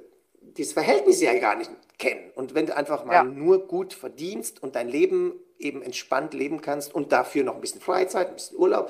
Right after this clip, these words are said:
Speaker 1: eine geile Zeit hast, äh, das ist ja eine andere Art von Luxus. Es muss nicht ein dick, also für mich persönlich, ich, ich hab die Autos nicht so wahnsinnig gerne. Äh, ein, ein Luxusauto finde ich toll zum Ansehen.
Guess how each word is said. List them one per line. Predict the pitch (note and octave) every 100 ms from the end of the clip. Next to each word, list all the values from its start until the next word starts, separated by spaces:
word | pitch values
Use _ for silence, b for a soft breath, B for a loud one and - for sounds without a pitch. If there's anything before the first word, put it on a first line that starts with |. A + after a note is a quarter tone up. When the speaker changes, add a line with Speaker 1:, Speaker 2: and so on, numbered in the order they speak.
| B B
Speaker 1:
eine | C#3+
geile | C#3 D3+ C#3 C#3
Zeit | - E3+ F3+ F3+
hast, | F3 - B B B B -
äh, | C3+ C3+
das | D#3+ -
ist | -
ja | E3
eine | C#3+ C#3
andere | F3 A#3 F3 -
Art | C#3+
von | - B2
Luxus. | A#2+ B2 - A#2+ G#2 -
Es | - -
muss | B2+ C#3 D3+ D#3 D#3 -
nicht | C3+ D3 C#3+ -
ein | B2+ -
dick, | D3 - - _ -
also | - -
für | B2+
mich | D3 D3+
persönlich, | B2 D3+ C#3+ - - -
ich, | - - _
ich | B2 - -
hab | - _
die | - B2
Autos | E3 D3+ B2
nicht | C3 -
so | - D3 -
wahnsinnig | F#2 G#3 E3 C#3 -
gerne. | D3 E3 G#3 A3 B B B B B _ -
Äh, |
ein, | C3 C3 B2+ C3
ein | B2
Luxusauto | D3 D#3+ F3+ - C#3+ D3+ C#3+ C#3 - B
finde | - C3 A#2+
ich | -
toll | C#3 -
zum | -
Ansehen. | C3+ F3+ F#3 F#3+ A3